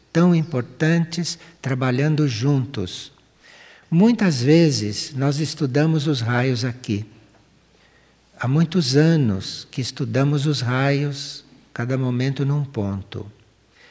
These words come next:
Mas é a primeira vez que temos uma demonstração de três raios trabalhando juntos,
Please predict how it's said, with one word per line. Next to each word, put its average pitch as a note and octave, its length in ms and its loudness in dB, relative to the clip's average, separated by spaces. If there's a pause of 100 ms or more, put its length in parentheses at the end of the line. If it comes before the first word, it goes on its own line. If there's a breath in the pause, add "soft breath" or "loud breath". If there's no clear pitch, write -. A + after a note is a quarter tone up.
(280 soft breath)
Mas C3 200 0
é F3 60 4
a F3+ 60 4
primeira F3+ 480 4
vez E3 340 2
que F3 140 -4
temos D3 360 0
uma C3+ 200 2
demonstração E3 1200 2 (480 soft breath)
de C#3 140 0
três F#3 520 2
raios D#3+ 460 2
trabalhando D#3 600 2
juntos, C#3 880 2